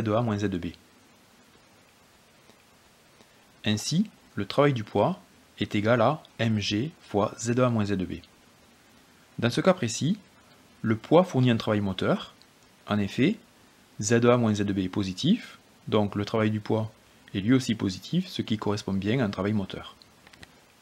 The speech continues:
Deuxième cas, le même skieur remonte une pente, toujours de A vers B, mais l'angle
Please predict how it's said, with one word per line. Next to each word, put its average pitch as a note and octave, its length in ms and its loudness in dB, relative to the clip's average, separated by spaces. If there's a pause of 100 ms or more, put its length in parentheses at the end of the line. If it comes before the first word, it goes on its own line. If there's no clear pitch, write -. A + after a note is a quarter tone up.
(2500)
Deuxième B2+ 440 4
cas, F#3 240 2 (920)
le G2+ 140 0
même E3 180 4
skieur C#3+ 560 0
remonte C3 340 2
une G#2+ 140 0
pente, A2+ 300 0 (520)
toujours A#2+ 340 0
de G#2+ 100 4
A F#2+ 80 4
vers F#2 160 0
B, G#2+ 220 0 (1200)
mais G2+ 160 -2
l'angle B2+ 340 2